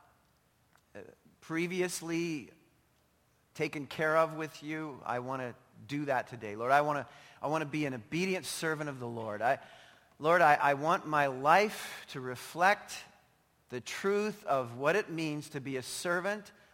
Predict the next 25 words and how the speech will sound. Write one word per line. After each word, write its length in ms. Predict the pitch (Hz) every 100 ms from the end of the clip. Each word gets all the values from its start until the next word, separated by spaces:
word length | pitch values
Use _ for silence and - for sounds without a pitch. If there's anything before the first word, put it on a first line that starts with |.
| -
of 220 | 135 113
the 100 | 123
living 460 | 127 160 190 185 180
Christ, 560 | - 131 127 120 - - _ _ _ -
the 100 | 117
God 400 | 101 143 147 151
of 100 | 139
the 80 |
universe. 640 | 131 120 101 90 - - - _ _ _ _ _ _ _ _ _ _ _ -
I 40 |
want 120 | 139 160
to 80 |
settle 220 | - 175 165
for 140 | 156
nothing 440 | 156 190 202 196
less 260 | 165 156 -
than 240 | 151 139
that, 220 | 110 92 -
Lord. 220 | 92 85 85 _ _ _ _ _ _ -
I 80 | 135
want 180 | 175 175
my 140 | 165
life 380 | 160 165 185 190
to 120 | 151
reflect 720 | 135 127 - 151 165 - -